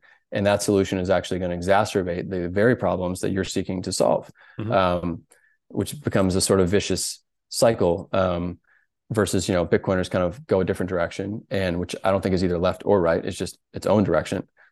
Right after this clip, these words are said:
Speaker 1: and say, "Okay, both the left and the right, you guys have kind of, um, you know, you, you are not gonna solve these problems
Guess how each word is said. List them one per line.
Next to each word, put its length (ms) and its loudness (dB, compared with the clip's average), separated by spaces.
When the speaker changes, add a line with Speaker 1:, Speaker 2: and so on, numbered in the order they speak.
Speaker 1:
and 120 -4
say, 220 4
"Okay, 280 0
both 380 2
the 120 0
left 220 2
and 60 -8
the 60 -10
right, 240 -2
you 120 -6
guys 200 0
have 100 -10
kind 180 -6
of, 220 -10
um, 420 0
you 80 2
know, 120 4
you, 120 4
you 200 8
are 60 8
not 180 4
gonna 120 0
solve 240 2
these 120 -4
problems 600 0